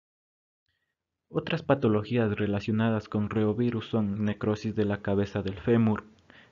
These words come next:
enfermedad de los huesos blandos, síndrome de la mala absorción e hidropericardio.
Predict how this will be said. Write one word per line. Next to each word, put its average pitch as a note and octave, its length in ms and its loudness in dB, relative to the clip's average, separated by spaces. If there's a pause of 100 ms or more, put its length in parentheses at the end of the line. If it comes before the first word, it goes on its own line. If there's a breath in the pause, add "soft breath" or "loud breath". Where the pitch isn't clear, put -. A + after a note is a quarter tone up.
enfermedad G#2+ 600 2
de G#2 120 2
los G2 160 0
huesos G2 380 -2
blandos, G#2+ 600 2 (400 loud breath)
síndrome A#2+ 580 2
de G#2 80 4
la G2 140 2
mala A2 280 2
absorción C3+ 600 0 (320)
e G#2 300 -2 (100)
hidropericardio. G2 1000 -2